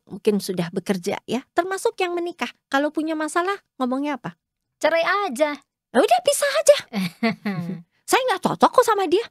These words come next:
Speaker 1: Karena saya, saya, saya sebagai seorang konselor,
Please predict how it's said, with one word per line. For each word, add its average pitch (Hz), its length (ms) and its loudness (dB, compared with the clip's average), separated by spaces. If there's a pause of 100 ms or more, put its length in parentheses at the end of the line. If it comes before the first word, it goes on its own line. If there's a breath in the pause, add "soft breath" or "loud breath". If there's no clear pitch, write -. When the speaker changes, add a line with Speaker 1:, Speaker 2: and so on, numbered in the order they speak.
(520)
Speaker 1:
Karena 202 440 -4 (220)
saya, 214 280 2
saya, - 460 0 (140)
saya 330 260 0
sebagai 202 480 -2 (260 soft breath)
seorang 226 400 0
konselor, 220 500 0